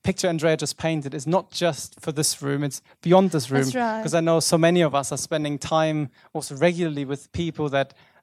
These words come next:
Speaker 1: aren't in this room, but that need help, or that maybe they don't really believe, but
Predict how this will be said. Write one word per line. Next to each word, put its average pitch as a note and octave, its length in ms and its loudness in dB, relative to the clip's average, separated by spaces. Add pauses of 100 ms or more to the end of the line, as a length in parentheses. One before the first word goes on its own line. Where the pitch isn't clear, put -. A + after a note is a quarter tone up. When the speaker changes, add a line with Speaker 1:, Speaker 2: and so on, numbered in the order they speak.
(160)
Speaker 1:
aren't F#3+ 280 2
in D3 120 0
this - 260 -10
room, C3+ 280 -8
but D3 140 -4
that D3 160 -4
need D3 200 -4
help, D#3 360 -6
or C#3 100 -8
that C3+ 200 -4 (240)
maybe E3 160 -2
they D#3+ 80 2
don't F3+ 180 4
really E3+ 160 2
believe, D#3+ 540 2
but C#3+ 220 2